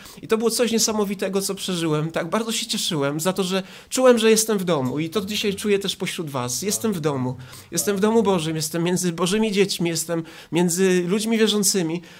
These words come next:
I to jest coś wspaniałego, kiedy możemy razem, nawzajem krzepić siebie swoim świadectwem, słowem, tym, co Pan Bóg wkłada w nasze serca, tym, że żyjemy. I chciałbym życzyć wam dzisiaj, y, postępu i radości. I o tym chciałbym dzisiaj mówić.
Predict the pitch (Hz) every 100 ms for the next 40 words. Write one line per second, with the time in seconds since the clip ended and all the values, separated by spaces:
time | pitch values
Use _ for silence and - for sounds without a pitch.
0 | - - 175 190 185 208 196 - 190 185
1 | 170 143 147 160 156 165 165 165 165 160
2 | 160 180 202 202 202 190 165 160 190 190
3 | 180 - 202 196 196 - 180 165 170 -
4 | 147 143 - - 180 196 - 147 135 -
5 | 196 185 160 156 151 151 190 196 185 -
6 | 175 170 165 160 156 165 156 - 139 147
7 | - - - - 202 185 185 170 180 160
8 | 123 120 - - - - - 180 170 202
9 | 202 196 196 190 156 170 190 165 175 -
10 | 156 160 - - - 156 156 170 185 -
11 | 196 190 202 185 180 170 165 131 - -
12 | - - 165 202 202 180 180 175 175 160
13 | - 165 160 131 147 -